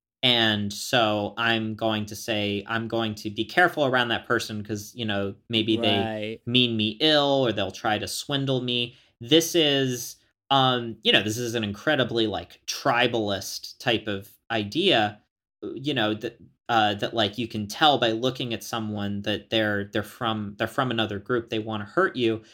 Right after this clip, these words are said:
Speaker 1: But this was, this was kind of more of, like, an astrology type of idea, that just some people are born like this, and there is, like, sort of this explanation as to why there are,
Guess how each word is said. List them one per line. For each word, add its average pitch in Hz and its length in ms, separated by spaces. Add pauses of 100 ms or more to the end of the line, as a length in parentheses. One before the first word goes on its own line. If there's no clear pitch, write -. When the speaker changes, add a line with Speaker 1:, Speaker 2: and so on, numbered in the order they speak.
(160)
Speaker 1:
But - 120
this 294 200
was, 339 320
this 277 200
was 285 140
kind 240 340
of 240 120
more 214 240
of, 185 160
like, 180 320
an 170 100
astrology 170 880
type 110 280
of 107 120
idea, 98 420
that 110 140
just - 260
some 240 200
people 196 560
are 127 420 (340)
born 175 600
like 120 280
this, 127 460
and 123 460 (100)
there 127 160
is, 127 160
like, 120 160
sort 180 180
of 170 80
this 139 240
explanation 131 1160 (560)
as 131 240
to 117 560 (100)
why 120 1120 (240)
there 120 440
are, 113 640